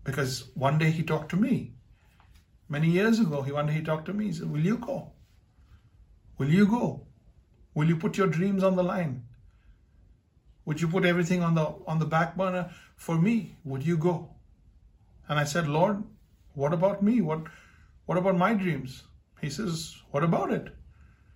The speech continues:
There are people who need to come back to God the Father. There are people who are carrying a burden of sin and guilt.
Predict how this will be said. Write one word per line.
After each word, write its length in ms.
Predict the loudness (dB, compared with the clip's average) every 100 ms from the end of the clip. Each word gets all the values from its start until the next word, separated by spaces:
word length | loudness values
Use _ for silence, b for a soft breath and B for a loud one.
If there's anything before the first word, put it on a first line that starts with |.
| b b b -20 _ -4
There 100 | -2
are 100 | 0
people 400 | 2 2 2 0
who 200 | 0 4
need 200 | 4 2
to 60 |
come 240 | -4 -2 0
back 260 | 0 -4
to 60 | -6
God 280 | -2 0 0
the 80 | -2
Father. 440 | -6 -6 -6 -10 b b b b b b b b
There 120 | 2
are 60 | 2
people 300 | 2 0 0
who 180 | 0 0
are 60 |
carrying 380 | 0 -2 -2 -2
a 60 | -2
burden 580 | -2 0 0 2 2 2
of 140 | -2
sin 460 | -6 -4 -2 -4 -8 -18 b b b b b -8
and 180 | -6 0
guilt. 420 | 0 0 -2